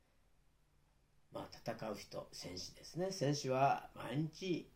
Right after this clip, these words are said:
芝刈り見るのであります。復讐心に燃え、相手を殺すことばかり考えてしまいます。戦士は自分が負けたら、自殺して自分の義を立てようとします。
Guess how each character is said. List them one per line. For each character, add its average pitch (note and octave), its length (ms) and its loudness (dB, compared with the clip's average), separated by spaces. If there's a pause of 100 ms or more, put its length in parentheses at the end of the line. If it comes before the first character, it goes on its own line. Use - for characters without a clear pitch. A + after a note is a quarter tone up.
(120)
芝 - 320 -12
刈 A2 200 -14
り B2+ 140 -8
見 A2+ 160 -8
る - 160 -16
の - 80 -16
で - 100 -20
あ - 80 -20
り - 100 -20
ま - 60 -20
す。 - 160 -20 (640)
復 - 80 -6
讐 B2+ 180 2
心 A2 220 -2
に A2 100 -2
燃 A2+ 240 2
え、 B2 240 0 (120)
相 - 160 -6
手 A#2+ 200 -2
を B2 80 -4
殺 C#3 200 0
す - 160 -8
こ E3 120 -6
と E3 140 -4
ば E3+ 160 -2
か F3+ 160 -6
り G#3+ 240 -4 (100)
考 - 80 -16 (140)
え - 160 -18
て C3+ 80 -20
し - 140 -18
ま - 40 -20
い - 20 -20 (140)
ま - 60 -20
す。 - 180 -20 (560)
戦 B2+ 220 -2
士 B2 120 -2
は A#2+ 60 2
自 A2+ 140 -4
分 C#3+ 140 6
が C#3 80 8
負 C3+ 160 4
け - 80 -4
た E3 140 0
ら、 F3+ 440 4 (160)
自 - 200 -12
殺 A#2+ 180 -6
し - 80 -10
て A#2+ 80 -6
自 A2 160 -8
分 D#3+ 180 2
の F3+ 80 4
義 F3 240 2
を F3+ 60 4
立 - 160 -4 (160)
て B2 80 -10
よ D3+ 180 -6
う E3+ 80 -10 (100)
と - 320 -8 (140)
し - 180 -16
ま - 60 -20
す。 - 20 -20